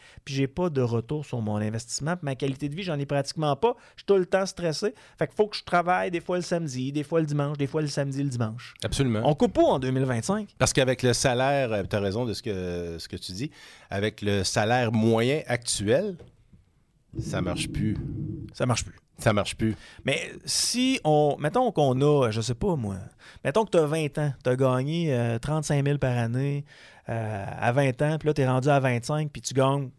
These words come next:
Speaker 1: tu sais, quarante mille par
Speaker 2: Ouais.
Speaker 1: année. Si t'es plus pauvre que quand tu gagnais vingt-cinq, il y a peut-être, t'as peut-être augmenté tes dépenses.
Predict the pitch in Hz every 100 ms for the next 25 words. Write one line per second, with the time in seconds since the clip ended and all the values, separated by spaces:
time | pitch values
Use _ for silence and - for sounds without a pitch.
0 | _ 123 123 - 131 135 123 139 143 143
1 | 117 113 113 143 156 - _ _ - _
2 | _ _ _ _ _ _ _ _ - -
3 | - _ _ _ _ - - - - -
4 | - 208 190 156 - 196 - 139 147 151
5 | 135 135 147 120 110 165 156 107 - 156
6 | 156 - - 120 160 151 143 139 131 170
7 | 170 147 151 202 202 180 -